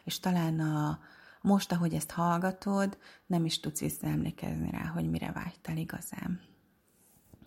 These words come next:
A jó hír, hogy ezek viszont nem halnak meg teljesen, nem tűnnek el teljesen, ott vannak bennünk, valahol a mélyen jól elnyomva, tehát különböző technikákkal előre le-, elő lehet hozni. Ö, ugye ilyenkor talán, ö,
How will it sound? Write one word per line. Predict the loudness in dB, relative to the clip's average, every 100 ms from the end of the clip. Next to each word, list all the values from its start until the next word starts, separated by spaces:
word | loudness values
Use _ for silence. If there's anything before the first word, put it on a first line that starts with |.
| _ -18 -18 -20 -20 -14 2
A | 8
jó | 8 8
hír, | 6 4
hogy | 8 8
ezek | 8 4 2
viszont | 0 0 0 2
nem | 4 4
halnak | 4 2 0
meg | 0 -4
teljesen, | -2 -2 0 0 2
nem | 2 2
tűnnek | 0 -2 0
el | -4 -4
teljesen, | 0 0 0 0 0
ott | 0 0
vannak | 2 4 2 2
bennünk, | 0 0 2 2 0 -4 -14 -10
valahol | 2 4 4 4
a | 2
mélyen | 2 2 2 0 2
jól | 2 2
elnyomva, | 0 0 2 4 4 2
tehát | 2 2 2
különböző | 4 4 4 0
technikákkal | -2 -4 -2 -4 -2 -6 -6 -6 -4
előre | -2 -2 -2 -2 -2
le-, | -4 -2
elő | 0 2 2
lehet | 0 -2 -4
hozni. | -6 -4 -4 -2 -4 -4 -10 -20 -20 -20 -20 -20 -20 -20 -20 -20 -18 -2
Ö, | 2 2 2
ugye | 2 4 6
ilyenkor | 6 6 4 0
talán, | 2 2 4 2 2
ö, | 0 0